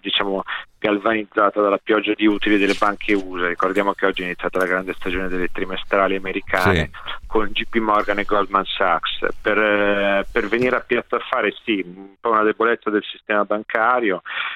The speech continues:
Speaker 1: ma anche, ma anche delle utility con, eh, con le preoccupazioni che persistono sul tema dei rendimenti, che, eh, il balzo dell'inflazione americana comunque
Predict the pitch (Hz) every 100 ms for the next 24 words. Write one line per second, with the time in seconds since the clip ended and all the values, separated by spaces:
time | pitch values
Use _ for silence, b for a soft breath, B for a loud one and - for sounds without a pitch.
0 | B - 107 110 117 - 110 104 101 95
1 | 95 104 107 101 98 101 107 - 107 98
2 | 92 95 - 92 92 90 90 - 95 -
3 | 92 - - 98 - 110 101 95 - 92
4 | - - 92 - 98 95 85 - - 98
5 | 95 98 95 101 107 101 92 92 - -
6 | 87 90 92 90 - - 90 90 92 87
7 | 90 - 90 - 95 92 92 101 - 87
8 | 87 - 90 87 92